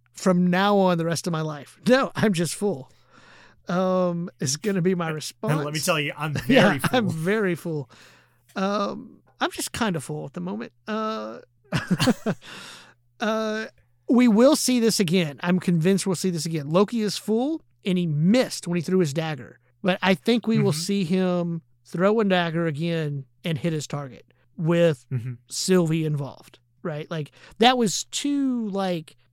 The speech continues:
Speaker 1: planned, too, like, I'm gonna, we made a point of him being full. We made a point of him aiming and, and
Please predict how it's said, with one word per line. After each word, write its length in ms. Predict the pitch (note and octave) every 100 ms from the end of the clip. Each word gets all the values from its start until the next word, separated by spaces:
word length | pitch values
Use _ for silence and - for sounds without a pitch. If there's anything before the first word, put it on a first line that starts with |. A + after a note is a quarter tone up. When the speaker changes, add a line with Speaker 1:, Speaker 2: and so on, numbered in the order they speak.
| _
Speaker 1:
planned, 760 | - G3 G3+ F#3+ F3 F3 E3+ D3+
too, 380 | - F#3+ G3 F3+
like, 240 | E3+ D3+
I'm 200 | E3 F#3
gonna, 260 | F#3+ F3 E3 -
we 280 | F3+ E3+ F#3+
made 180 | F#3+ E3+
a 60 |
point 340 | C#3 G#3+ G#3+ F#3
of 80 |
him 160 | F#3 F3+
being 220 | E3+ E3+
full. 400 | D3+ F3 F3 F3
We 100 | E3
made 160 | D#3+ D3+
a 40 |
point 300 | C#3+ - F3+
of 100 | E3+
him 400 | D#3 E3 D#3+ D3 - _ _ _ _ -
aiming 640 | F#3+ F3+ F3 E3+ E3+ E3
and, 360 | D#3 D3 D3 C#3 _
and 320 | - D3+ D3